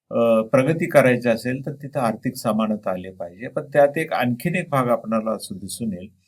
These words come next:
की जे आर्थिकदृष्ट्या मागास आहेत त्यांच्यासाठी काही खास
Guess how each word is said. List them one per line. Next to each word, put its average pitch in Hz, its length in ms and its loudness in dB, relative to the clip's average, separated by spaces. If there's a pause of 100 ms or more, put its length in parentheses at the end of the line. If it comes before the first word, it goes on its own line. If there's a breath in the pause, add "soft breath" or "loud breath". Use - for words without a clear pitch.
(140)
की 175 280 2
जे 139 360 2
आर्थिकदृष्ट्या 151 840 4
मागास 131 480 6
आहेत 104 140 -4 (840)
त्यांच्यासाठी 131 600 2
काही 131 300 2
खास - 540 4